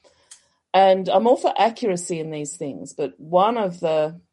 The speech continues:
to try and describe it very briefly, one of these people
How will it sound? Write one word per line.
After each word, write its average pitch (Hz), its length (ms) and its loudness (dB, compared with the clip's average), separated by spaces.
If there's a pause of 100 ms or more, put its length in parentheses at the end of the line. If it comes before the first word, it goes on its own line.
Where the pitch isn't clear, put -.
(540)
to 247 80 -8
try 427 180 2
and 277 80 0
describe 175 340 0
it - 80 -6
very 156 160 -4
briefly, 160 320 -6
one 196 160 0
of 262 100 0
these 185 200 0
people 175 560 -6